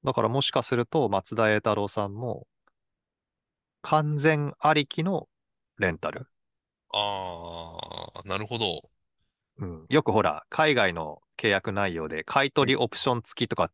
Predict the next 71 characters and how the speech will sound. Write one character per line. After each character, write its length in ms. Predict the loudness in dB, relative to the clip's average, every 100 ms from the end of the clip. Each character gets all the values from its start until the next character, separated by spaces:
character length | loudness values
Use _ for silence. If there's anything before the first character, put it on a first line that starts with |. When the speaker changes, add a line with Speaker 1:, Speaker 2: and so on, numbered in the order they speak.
| -2
Speaker 1:
て 80 |
い 80 | -2
う 40 | -2
の 80 |
を 60 | -2
Speaker 2:
は 140 | 0
い 40 | 0
は 80 | 0
い 60 | -2
は 60 |
い。 20 |
Speaker 1:
言 100 | 2
わ 80 | 4
れ 80 | 4
る 80 | 2
じ 80 | 0
ゃ 40 |
な 100 | -2
い 40 |
で 100 | -6
す 100 | -10
か。 220 | -8 -8 -8 -14 -6
Speaker 2:
う 40 |
ん。 180 | -4 -2
Speaker 1:
あ 140 | 4 6
あ 60 |
い 60 | 6
う 60 | 6
の 100 | 4
が 100 | 2
日 100 | 2
本 180 | 0
で 80 | 0
も 120 | 2 2
あ 40 |
る 80 | 2
ん 40 |
じ 60 | -4
ゃ 40 |
な 100 | -10
い 20 |
で 60 | -12
す 80 | -12
か 100 | -12
ね。 160 | -12 -14 _ _ _
Speaker 2:
う 40 | -8
ー 1500 | -6 -4 -4 -6 -8 -8 -8 -10 -10 -10 -8 -8 -10 -12 -14
ん。 60 | -18 _ _ _ _ _ _ _ _ _ -20 _ _ _ _ _ _ _ _ _ _ _
そ 340 | -4 -4 -4 -8
う 40 | -10
か。 120 | -8 -8 -10 -16 -18
じ 100 | -6
ゃ 40 | -2
あ、 300 | -2 -4 -10 -18 _
そ 120 | -10 -6
の 120 | -4
ま 120 | -4
ま 160 | -2 -2
移 40 |
籍 280 | -2 -8 -10
っ 40 | -18 -6
て 100 | -4
こ 140 | -2
と 100 | -2
も 180 | -2 -2
あ 60 | 0
り 80 |
得 140 | 2 2
る 60 |
の 100 | 0
か。 380 | -6 -6 -6 -8